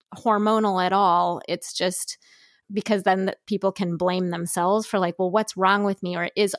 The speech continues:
all aggression, is all co-, and that can mean, like, competitiveness and assertiveness. Is that bad? 'Cause I think he has a lot of friends, like,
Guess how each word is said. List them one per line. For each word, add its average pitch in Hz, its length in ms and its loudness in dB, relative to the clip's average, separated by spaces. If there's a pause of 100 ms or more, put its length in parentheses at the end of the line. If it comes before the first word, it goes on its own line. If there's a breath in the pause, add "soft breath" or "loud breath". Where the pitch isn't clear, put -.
all 202 420 4
aggression, 175 880 -2
is 185 220 -4
all 190 160 0
co-, - 160 -8 (140)
and 220 140 2
that - 180 0
can 220 160 0
mean, 208 180 2
like, 185 180 -2
competitiveness 208 1000 0
and 190 100 -4
assertiveness. 190 840 -2 (400 soft breath)
Is 214 220 0
that 185 200 2 (180)
bad? 165 400 -2
'Cause 202 160 -6
I 202 80 0
think 220 200 -4
he 226 80 0
has 196 140 0
a 196 60 -2
lot 175 160 0
of 175 100 -2
friends, 175 400 -6
like, 175 300 -8